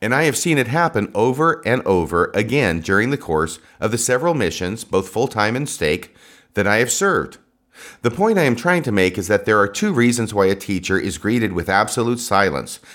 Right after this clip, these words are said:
after the posing of a question to the class. The first is that the question is too hard. The second is that the question is too easy.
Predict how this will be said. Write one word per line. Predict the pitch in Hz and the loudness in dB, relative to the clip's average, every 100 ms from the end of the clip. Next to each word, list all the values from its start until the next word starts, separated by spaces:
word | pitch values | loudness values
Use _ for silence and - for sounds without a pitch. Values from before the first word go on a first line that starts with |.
| - | -4
after | 117 151 165 | -2 0 0
the | 151 | -2
posing | - 98 95 98 | 0 0 2 0
of | 92 | 0
a | 95 | -2
question | - 85 - - 82 | 0 -2 0 -8 -8
to | 78 | -6
the | 85 | -8
class. | - 98 76 52 - - _ | -4 0 0 -2 -14 -20 _
The | - | -4
first | - - 190 170 - - | -4 -2 0 0 -2 -6
is | 95 | -2
that | 101 95 | 0 0
the | - | -2
question | - 95 87 - 95 | -2 0 0 -2 -4
is | 87 87 | -4 -6
too | - - 92 | -6 -6 -6
hard. | - 156 120 73 64 60 _ - - _ | -2 0 2 0 -2 -14 _ -20 -20 _
The | 110 | -4
second | - 220 233 147 78 90 _ _ _ | 0 0 0 -2 -4 -6 _ _ _
is | 107 98 | -6 0
that | 107 101 | 0 0
the | 117 | -6
question | - 95 87 - 98 | 2 0 0 -4 -4
is | - 82 82 82 - _ _ | -2 -2 -2 -4 -14 _ _
too | - 143 139 | -4 -2 -2
easy. | - 196 190 143 80 - | -2 -2 0 -2 -4 -8